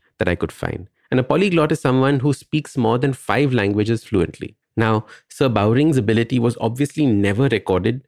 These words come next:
and hence we have no proof of this amazing ability. But the current Guinness World Record holder is Pavel Alexander Janulis, who was tested and recorded to have spoken forty-two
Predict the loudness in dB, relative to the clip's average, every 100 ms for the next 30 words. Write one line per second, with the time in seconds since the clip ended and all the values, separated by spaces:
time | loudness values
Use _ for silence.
0 | _ -6 -4 -2 0 0 -2 -2 0 0
1 | 0 0 -2 0 0 0 0 -4 -2 -4
2 | -4 -4 -2 0 0 0 -2 -2 0 0
3 | -2 -10 -16 _ -4 -2 -4 -4 0 2
4 | 2 0 0 2 2 0 0 2 2 0
5 | 0 -2 0 -2 -2 -4 -6 -10 -8 -2
6 | 0 2 0 -4 -4 0 0 0 0 2
7 | 0 -4 -8 -8 -2 0 0 -2 -6 -12
8 | -20 _ 0 0 0 0 -2 -2 -4 -4
9 | -4 -4 0 0 0 0 2 2 -2 -4
10 | -2 -2 -2 -4 -2 0 -2 -2 -4 -2
11 | -2 -4 -2 0 2